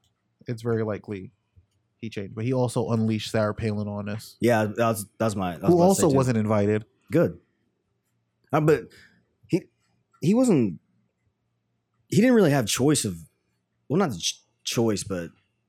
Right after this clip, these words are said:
Speaker 2: he wasn't, like, too pleased at the, the idea of her being her running mate or his running mate.
Speaker 1: Yeah, but he picked him. Ultimately,
Speaker 2: Yeah.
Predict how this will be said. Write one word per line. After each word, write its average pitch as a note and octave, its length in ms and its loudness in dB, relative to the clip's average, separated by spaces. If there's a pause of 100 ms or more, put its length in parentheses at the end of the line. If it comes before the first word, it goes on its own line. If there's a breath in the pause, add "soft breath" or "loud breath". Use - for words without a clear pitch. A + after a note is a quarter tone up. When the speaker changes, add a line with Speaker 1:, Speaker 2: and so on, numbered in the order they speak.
(420)
Speaker 2:
he C3+ 140 -2
wasn't, A#2+ 300 2
like, G2+ 160 0
too G#2+ 260 -6
pleased G#2+ 320 -2
at F2 140 -12
the, E2+ 360 -6
the E2+ 80 -8
idea F2+ 460 -6
of E2+ 80 -14
her F#2+ 160 -6
being E2+ 460 -8 (1040)
her G#2 120 -6
running F2+ 300 -8
mate D#2 240 -16 (180)
or G#2+ 100 -2
his G#2+ 180 -2
running G2 240 -4
mate. D#2 200 -12
Speaker 1:
Yeah, A2 180 -8 (220)
but B2+ 120 -2
he B2 80 -4
picked - 240 -2
him. F2+ 200 -10
Ultimately, G#2+ 640 -2
Speaker 2:
Yeah. F#2+ 280 -4